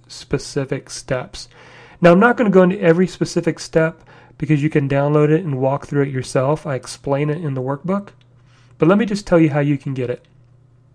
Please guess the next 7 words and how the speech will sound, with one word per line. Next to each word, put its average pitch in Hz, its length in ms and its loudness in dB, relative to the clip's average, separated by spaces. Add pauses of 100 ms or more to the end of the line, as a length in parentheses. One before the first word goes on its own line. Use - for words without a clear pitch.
(880)
Just - 180 0
simply 214 260 -4
go 190 200 6
to 135 60 0
simplelifehabits 175 1700 -2
dot 135 280 -2
com 131 500 -2